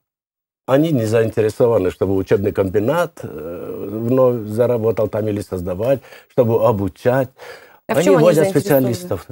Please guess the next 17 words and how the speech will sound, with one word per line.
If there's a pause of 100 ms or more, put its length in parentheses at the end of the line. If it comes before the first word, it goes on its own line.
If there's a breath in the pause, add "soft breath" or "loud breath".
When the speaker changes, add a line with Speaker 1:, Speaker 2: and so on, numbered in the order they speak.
(120)
Speaker 1:
своих.
Speaker 2:
А,
то
есть
они
Speaker 1:
Своих.
Speaker 2:
приглашают
своих?
Speaker 1:
Вахтовым
методом. (920)
Выгодно. (680)
Привезли,
увезли. (1200)
Надбавки
не
надо
платить.